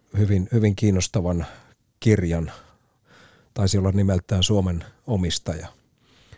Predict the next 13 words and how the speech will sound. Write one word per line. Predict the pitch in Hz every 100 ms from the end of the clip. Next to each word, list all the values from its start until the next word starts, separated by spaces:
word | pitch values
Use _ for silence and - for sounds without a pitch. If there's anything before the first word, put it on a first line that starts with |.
| _ _ _ _ -
Ja, | 92 87 90 - _
ja | 101 90
tuota, | - 87 -
jossa, | 92 92 - - 90 -
jossa | 104 - 110
hän, | 90 95 87 92 _ _
ää, | - 87 87 78 - _ _ - - _ -
hyvin | 127 113 92 104 -
ik-, | 113 - 117
ikävä | 110 101
kyllä | 101 113
katkeraan | 131 123 - 104 101 95
sävyyn, | 110 101 95 85 80